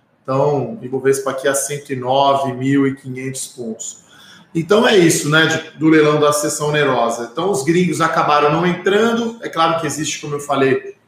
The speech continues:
uma simetria de informação, porque a Petrobras sabe tudo sobre os campos, né? Ela mesma desenvolveu, tirou o primeiro óleo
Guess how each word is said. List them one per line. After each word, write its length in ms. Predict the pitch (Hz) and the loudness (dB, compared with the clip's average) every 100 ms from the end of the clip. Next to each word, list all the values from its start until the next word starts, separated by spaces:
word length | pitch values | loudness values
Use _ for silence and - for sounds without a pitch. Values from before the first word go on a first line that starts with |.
| _ _ _ | _ _ _
uma 160 | 143 143 | -4 -2
simetria 760 | - 170 170 151 - 165 208 190 | -2 0 0 0 -2 2 4 4
de 140 | 147 | 2
informação, 680 | 160 - 151 147 139 170 185 | -2 -2 0 0 0 -2 -4
porque 160 | - 151 | -2 -2
a 40 | |
Petrobras 460 | 151 151 147 160 160 | -2 -2 0 0 0
sabe 380 | 160 156 - | 0 -2 -8
tudo 340 | 185 226 175 156 | -6 -4 -4 -6
sobre 300 | - 131 127 | -6 -8 -8
os 160 | - | -14
campos, 400 | - 160 180 - | -6 -6 -6 -8
né? 180 | 151 147 | -8 -4
Ela 160 | 143 160 | -2 0
mesma 300 | 156 151 139 | -2 -4 -8
desenvolveu, 800 | 127 139 131 123 147 175 180 143 | -14 -8 -6 -6 0 2 4 2
tirou 300 | - 139 143 | 0 0 0
o 40 | |
primeiro 400 | 143 139 127 123 | -2 -6 -4 0
óleo 480 | 139 156 160 - | 2 4 2 0